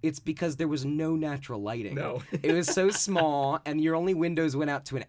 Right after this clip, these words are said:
Speaker 1: alley, and you would sleep until, like, two o'clock in the afternoon because your
Speaker 2: The
Speaker 1: body
Speaker 2: sun wouldn't come up,
Speaker 1: Yeah, your body
Speaker 2: really.
Speaker 1: had no, uh, like, recognition of what was
Speaker 2: No.
Speaker 1: daytime and what was nighttime.
Speaker 2: Yeah.
Speaker 1: I didn't blame you for it.
Speaker 2: I was so unproductive then.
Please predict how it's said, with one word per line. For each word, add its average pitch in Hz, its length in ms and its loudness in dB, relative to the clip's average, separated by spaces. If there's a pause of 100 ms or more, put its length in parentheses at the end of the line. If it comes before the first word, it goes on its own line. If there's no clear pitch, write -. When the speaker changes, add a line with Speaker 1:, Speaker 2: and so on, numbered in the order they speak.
Speaker 1:
alley, 131 640 -2 (260)
and 156 180 2
you 190 140 -2
would 254 140 0
sleep 214 280 -2
until, 180 240 -2
like, 143 220 -2
two 226 220 0
o'clock 185 320 0
in 170 60 0
the 165 100 0
afternoon 160 580 0 (180)
because 156 320 -2
your 170 120 0
Speaker 2:
The 147 100 -2
Speaker 1:
body 226 160 6
Speaker 2:
sun 240 380 6
wouldn't 190 240 6
come 190 240 -2
up, 302 200 -2
Speaker 1:
Yeah, 233 100 2
your 170 200 4
body 220 300 8
Speaker 2:
really. 190 100 2
Speaker 1:
had 180 180 2
no, 175 840 2 (260)
uh, 147 520 0 (160)
like, 135 400 -4
recognition 147 720 -2
of 117 100 -4
what 220 160 -2
was 131 120 0
Speaker 2:
No. - 40 -6
Speaker 1:
daytime 117 340 -8
and 107 80 -10
what 95 120 -12
was 98 100 -16
nighttime. 95 500 -16
Speaker 2:
Yeah. 147 180 -10 (120)
Speaker 1:
I 156 80 0
didn't 214 160 0
blame 262 240 2
you 139 100 2
for 87 280 -14
it. - 80 -18 (100)
Speaker 2:
I 156 80 4
was 156 140 0
so 185 160 2
unproductive 107 500 -4
then. 95 300 -10